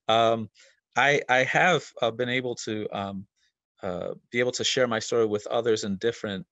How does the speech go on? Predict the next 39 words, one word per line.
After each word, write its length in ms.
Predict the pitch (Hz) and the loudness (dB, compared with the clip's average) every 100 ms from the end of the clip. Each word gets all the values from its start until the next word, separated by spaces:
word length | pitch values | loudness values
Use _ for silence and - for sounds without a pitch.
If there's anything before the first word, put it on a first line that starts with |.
| - | -12
in 100 | 104 | -8
different, 420 | 104 - 98 92 | -8 -6 -8 -4
um, 340 | 98 92 92 - | -6 -6 -10 -4
organizations 720 | 127 110 101 113 120 - 101 90 | -2 0 -2 0 0 -2 -6 -8
as 140 | - | -8
well. 360 | 98 95 82 _ _ - - | -8 -8 -10 _ _ -20 -10
So 360 | - 117 107 104 | 0 4 4 6
there's 240 | 117 110 | 4 4
an 60 | 110 | -2
organization 580 | 107 107 104 104 - | -2 -4 -2 -4 -4
in 120 | 101 95 | -6 -6
Defiance 360 | - 98 92 | -6 -4 -4
called 180 | - 90 | -6 -8
Children's 360 | - 101 95 90 | -6 -6 -6 -8
Lantern, 340 | 90 87 95 | -10 -10 -10
and 80 | 95 | -8
I 60 | |
was 120 | 98 101 | -6 -6
able 200 | 98 95 | -8 -10
to 60 | |
share, 320 | - 101 95 - - - - - | -6 -4 -4 -6 -20 -20 -16 -6
um, 300 | 92 90 - | -6 -6 -6
my 140 | 104 101 | -4 -4
story 380 | - 101 98 | -2 -2 0
as 120 | 95 107 | -2 -2
well 340 | 98 98 95 | -2 -2 -4
with 140 | 98 | -6
Children's 400 | - 110 110 98 | -6 -6 -6 -6
Lantern. 320 | 90 87 92 90 | -8 -10 -8 -8
I'm 140 | 95 | -6
able 180 | 101 95 | -6 -6
to 60 | 90 | -8
share 260 | - 98 | -2 0
at 100 | 95 | 0
different 320 | 101 - 98 | -2 -6 -8
church 360 | - 113 107 - - - - | -2 0 0 -2 -14 -18 -6
and, 160 | 101 - | -6 -4
and, 280 | 101 92 92 | -4 -4 -6
uh, 380 | 92 87 90 | -10 -10 -12